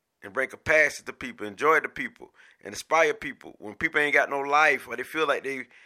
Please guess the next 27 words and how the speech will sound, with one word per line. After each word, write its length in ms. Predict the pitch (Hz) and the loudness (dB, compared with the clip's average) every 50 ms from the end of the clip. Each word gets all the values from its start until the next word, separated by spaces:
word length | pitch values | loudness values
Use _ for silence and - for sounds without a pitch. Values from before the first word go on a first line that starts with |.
| - _ _ | -20 _ _
they 100 | - 120 | -8 -4
don't 140 | 139 135 135 | -2 0 2
have 200 | 147 139 135 135 | 2 2 2 0
no 80 | 131 | -2
life, 540 | 127 127 139 147 147 139 127 113 110 - - _ _ _ _ _ _ | -2 2 4 4 4 4 2 -2 -6 -14 -20 _ _ _ _ _ _
you 120 | _ 120 143 | _ -12 -10
the 60 | 147 | -6
one 180 | 143 143 135 139 | -4 -2 -2 -4
who 80 | 135 | -4
put 220 | 117 - 156 - - | -6 -8 -10 -10 -8
the 60 | 107 | -10
spark 460 | - - - _ 156 151 151 143 - | -12 -12 -4 _ 2 2 2 2 -2
in 100 | 123 120 | -10 -14
people's 320 | - 135 127 - - 117 | -14 -14 -12 -8 -8 -4
life. 460 | 117 131 131 117 98 85 - - _ _ _ _ - - _ _ | -2 0 0 0 -2 -4 -12 -20 _ _ _ _ -20 -20 _ _
And 120 | _ - 113 | _ -18 -16
you're 80 | 123 | -10
here 160 | 123 143 151 143 | -4 -4 -2 -2
to 80 | 131 | -4
do 180 | 123 120 143 143 | -6 -6 -6 -4
that. 320 | 131 113 98 - - _ | -2 -2 -4 -4 -8 _
Not 160 | - 110 123 | -6 -4 -2
only 440 | 123 147 151 147 143 143 135 127 120 _ - _ _ | -2 -2 -2 -4 -6 -8 -12 -14 -16 _ -20 _ _
one, 240 | _ - 135 139 139 | _ -6 -6 -6 -6
two, 180 | - - 143 135 _ | -8 -14 -14 -14 _
three 160 | - 165 165 | -6 -6 -6
people, 460 | 160 - 143 127 120 - - 107 - | -6 -8 -10 -10 -10 -12 -16 -18 -20